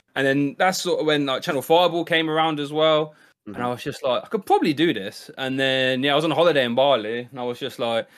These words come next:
Speaker 1: "Yeah, let's just yolo swag it, innit? Like, what's the worst that can happen? I'll just get some clients again. That's not too hard, right?" So,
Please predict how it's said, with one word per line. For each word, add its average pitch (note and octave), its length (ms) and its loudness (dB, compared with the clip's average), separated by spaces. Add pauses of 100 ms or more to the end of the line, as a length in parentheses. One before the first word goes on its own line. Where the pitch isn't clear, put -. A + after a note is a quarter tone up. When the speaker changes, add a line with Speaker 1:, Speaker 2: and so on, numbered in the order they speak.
(280)
Speaker 1:
"Yeah, C4 180 2
let's A#3+ 140 0
just C3 140 -8
yolo A#2 320 -2
swag A2 320 -8
it, A2+ 180 -8
innit? A#2 120 -10
Like, C3+ 100 -6
what's D#3+ 120 -4
the C#3 100 -8
worst B2 240 0
that A2+ 120 -6
can A2+ 120 -10
happen? A2+ 280 -6
I'll A#2+ 80 -2
just A2+ 200 -10
get - 140 -8
some A2 140 -12
clients G2+ 320 -6
again. G2 220 -10
That's G#2+ 140 -6
not A#2+ 140 -6
too A#2 160 -8
hard, G#2 280 -2
right?" G#2+ 320 -4
So, A#2 380 2